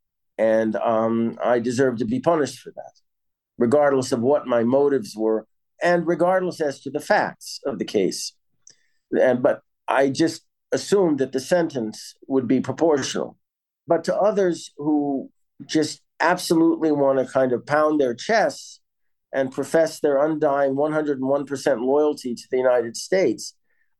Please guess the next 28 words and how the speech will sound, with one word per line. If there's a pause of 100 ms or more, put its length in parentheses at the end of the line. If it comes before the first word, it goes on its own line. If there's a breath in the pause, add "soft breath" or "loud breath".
I,
I
can't
argue
with
them.
I
mean,
they
have
other
problems (400)
that
they
really
need
to
see
somebody
<laughs>
to
work
out, (320 loud breath)
and (100)
I'm
not
the
guy,